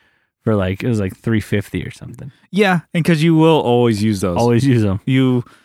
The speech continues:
Speaker 2: will never not need one of those.
Speaker 1: Yeah.
Speaker 2: And
Speaker 1: So
Speaker 2: even if you have extras, it's like, "Oh, fuck it, who cares? I'll keep, keep
Speaker 1: Yeah.
Speaker 2: it in a different bag or something."
Speaker 1: Yeah,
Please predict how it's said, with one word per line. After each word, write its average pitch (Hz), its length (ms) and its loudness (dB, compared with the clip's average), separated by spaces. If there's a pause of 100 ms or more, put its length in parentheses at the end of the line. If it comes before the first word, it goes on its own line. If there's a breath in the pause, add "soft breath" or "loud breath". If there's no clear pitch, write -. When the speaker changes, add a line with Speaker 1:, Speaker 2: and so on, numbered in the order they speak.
(840 soft breath)
Speaker 2:
will 151 140 2
never 131 360 2
not 107 280 0
need 98 260 -4
one 92 160 -10
of 90 80 -8
those. 90 280 -12 (120)
Speaker 1:
Yeah. 98 260 -4 (380)
Speaker 2:
And 131 120 -2
Speaker 1:
So 139 80 4
Speaker 2:
even 143 120 2
if 131 120 0
you 131 60 2
have 123 140 0
extras, 113 420 -4
it's 110 100 -8
like, 110 120 -4
"Oh, 113 60 -4
fuck - 340 -4
it, 104 40 -2
who 90 100 -6
cares? 110 400 -6
I'll 101 140 -4
keep, 113 260 -6 (200)
keep 117 180 -10
Speaker 1:
Yeah. 117 160 2
Speaker 2:
it 120 80 0
in 113 180 2
a 110 80 0
different 98 540 -4
bag 92 420 -4
or 92 80 -8
something." 90 480 -12
Speaker 1:
Yeah, 131 240 0